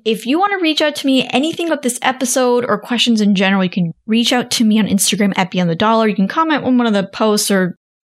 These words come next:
go on my D Ms, whatever. You can also email me at hello at beyond the dollar dot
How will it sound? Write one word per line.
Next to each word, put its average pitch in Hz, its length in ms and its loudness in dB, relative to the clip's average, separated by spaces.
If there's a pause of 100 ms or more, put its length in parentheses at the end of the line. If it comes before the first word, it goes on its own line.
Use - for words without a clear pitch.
(100)
go 208 120 2
on 196 140 2
my 190 100 2
D 175 240 2
Ms, 175 180 -2
whatever. 233 520 0 (260)
You 220 100 0
can 226 80 2
also 220 220 0
email 214 200 2
me 196 140 2
at 180 60 -6
hello 208 400 0
at 190 220 -2
beyond 190 160 2
the 180 80 2
dollar 165 520 -2
dot - 260 -2